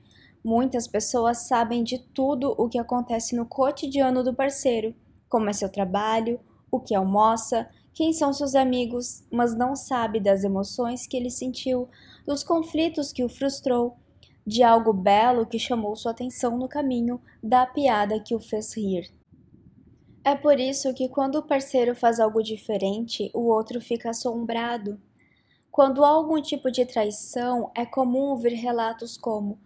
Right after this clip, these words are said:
"Faz tanto tempo que estamos juntos e eu ainda não o conhecia." Houveram mudanças de comportamento, de caráter e de ideias que não foram percebidas,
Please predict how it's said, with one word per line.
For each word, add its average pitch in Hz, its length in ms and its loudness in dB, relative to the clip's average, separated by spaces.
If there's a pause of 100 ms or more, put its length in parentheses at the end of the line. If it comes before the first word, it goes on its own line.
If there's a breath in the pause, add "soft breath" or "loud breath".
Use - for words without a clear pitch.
(320 soft breath)
"Faz 233 240 4
tanto 285 300 -2
tempo 311 360 -4
que 302 100 -8
estamos 277 420 0
juntos 269 540 -2
e 247 40 6
eu 247 120 4
ainda 247 420 0
não 254 300 0
o 269 80 -4
conhecia." 226 800 -6 (560 soft breath)
Houveram 262 420 4
mudanças 277 720 0
de 254 100 -4
comportamento, 220 920 -4
de 220 180 -6
caráter 214 640 -2
e 208 80 -4
de 202 160 -4
ideias 214 560 0
que 254 120 -2
não 262 240 -2
foram 277 340 2
percebidas, 262 1120 -2